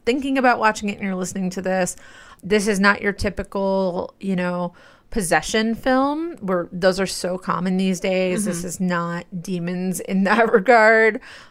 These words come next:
Speaker 1: This is kind of demons in the absence of religion, so to speak, although kind of. So
Speaker 2: Mm-hmm.
Speaker 1: we're, I think we'll get into that a little more as we kind of mine the movie. This has a lot less to do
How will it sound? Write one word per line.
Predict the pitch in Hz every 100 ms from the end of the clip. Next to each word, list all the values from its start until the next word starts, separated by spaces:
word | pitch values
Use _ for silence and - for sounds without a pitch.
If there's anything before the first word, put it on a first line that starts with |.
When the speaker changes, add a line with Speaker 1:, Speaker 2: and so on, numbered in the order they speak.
| _
Speaker 1:
This | 190 202 202 226
is | 202 170 -
kind | 254 320
of | 370 185
demons | 208 214 220 202 190
in | 214 202
the | 190 -
absence | - 175 170 - 262 311 -
of | - 269 240
religion, | 285 277 339 339 339
so | 311
to | 311
speak, | - - 320 339
although | - - 254 240 240 - _ -
kind | - 254 254 269
of. | 277 285 320 269
So | 214 214
Speaker 2:
Mm-hmm. | 202
Speaker 1:
we're, | 214 -
I | 214
think | 240 220
we'll | 240
get | 220
into | 196 190
that | 185 175
a |
little | 180 190
more | 185 180 190
as | 196 -
we | 190 180 175
kind | - - 185
of |
mine | 170 175 180
the | 180
movie. | 175 190 226 247 - - - - - - -
This | 175 202 220 - -
has | 196 254 220
a |
lot | 202 220 269
less | 233 -
to | -
do | 190 185 185 185